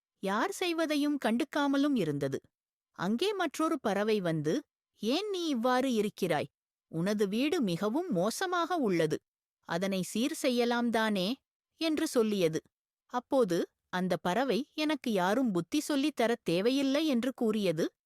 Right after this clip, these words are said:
மற்ற பறவை, "நீ எப்படியோ கஷ்டப்படப் போகிறாய்" என்று கூறிவிட்டு சென்றது. அப்படியே ஒரு வாரம் கழிந்தது. மழைக்காலம் தொடங்கியது. எல்லா பறவைகளும் மிகவும் சந்தோஷமாக தங்களது வீட்டில் இருந்தனர்.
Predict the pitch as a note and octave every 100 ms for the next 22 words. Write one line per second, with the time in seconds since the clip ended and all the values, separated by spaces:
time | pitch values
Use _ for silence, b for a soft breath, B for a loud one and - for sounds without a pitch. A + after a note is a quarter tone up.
0 | _ _ _ - D4+ - F#4 C#4+ B3+ B3+
1 | C#4+ C4+ G#3 D#3 - A#3 A#3+ E4+ - A3
2 | D#4+ - B3 - F#3 - F3 D#3 C#3 -
3 | _ _ _ E4+ D4 C4+ C4 C#4 C4 D#3
4 | - F4 D4 A3+ G3+ F3 - _ _ _
5 | _ - - - B3+ C#4+ D#4+ F4+ D#4+ C4+
6 | F#3+ E3 G3 D#4+ A#3 A#3 A3 F#3 - -
7 | _ _ _ F#3 G3 F4 - C#4 F3+ A#3+
8 | D4+ G#3 G#3 G3 F#3 E3+ - _ _ _
9 | _ C#4 D4+ G#4 A4 A3+ G#3 G3 E3+ D3
10 | D#3 C#4+ _ F#3 D3 C#3 D#3 B3+ F#4+ C4
11 | B3 C4 - A3 E3+ C#3+ F#3 - _ _
12 | F4+ F4+ D#4+ G3 G#3 C#4+ B3+ - B3+ G#3+
13 | F#3+ F#3+ E3+ C#3+